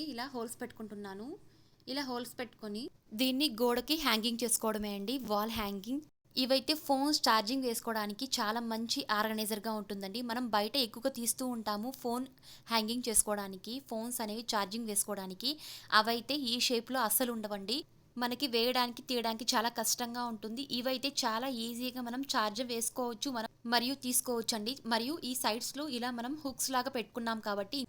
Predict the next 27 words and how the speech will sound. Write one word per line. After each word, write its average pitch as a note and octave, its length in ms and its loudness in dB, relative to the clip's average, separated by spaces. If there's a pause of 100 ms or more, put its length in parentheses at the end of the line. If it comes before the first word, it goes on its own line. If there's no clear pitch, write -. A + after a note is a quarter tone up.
(260)
కీస్ C#4 340 6
అలాంటివి A3 520 2
హ్యాంగింగ్ A#3 420 0
చేసుకోవడానికి G#3+ 560 0
చాలా A3 300 2
మంచి A3 340 -2 (100)
ఆర్గనైజర్‌గా G#3 640 0
ఉంటుందండి. G3+ 540 -4 (420)
తప్పకుండా A#3+ 440 -2
ట్రై A3+ 240 2
చేయండి. G#3+ 480 -2 (120)
ఇలాంటి A3+ 380 0
ఫోన్స్ B3 400 -6
హ్యాంగింగ్ A3+ 360 -4
చేసుకోవడానికి G#3 720 -2
బయట G#3 300 -2
షాప్స్‌లో, A#3 640 -2
ఆన్‌లైన్‌లో A3 440 0
కొనకుండా G3 480 -6 (380)
ఇలా C4 180 2
సింపుల్గా C4 720 -2
ఇలా A#3 220 -2
కంఫర్ట్ G#3+ 420 -2
బాటిల్స్ G#3+ 360 -2
తయారు G#3 320 -2
చేసుకోండి. A3 460 -4 (100)
ఈ A3 100 -4